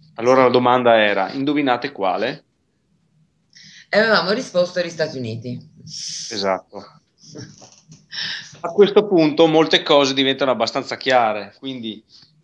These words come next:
Speaker 1: c'è stata un, un, un'evoluzione in senso molto più corporativista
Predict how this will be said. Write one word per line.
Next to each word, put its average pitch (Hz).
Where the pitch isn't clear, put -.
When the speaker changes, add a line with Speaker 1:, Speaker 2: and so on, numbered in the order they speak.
Speaker 1:
c'è -
stata 143
un, 143
un, 123
un'evoluzione 139
in 123
senso 147
molto 147
più 139
corporativista 123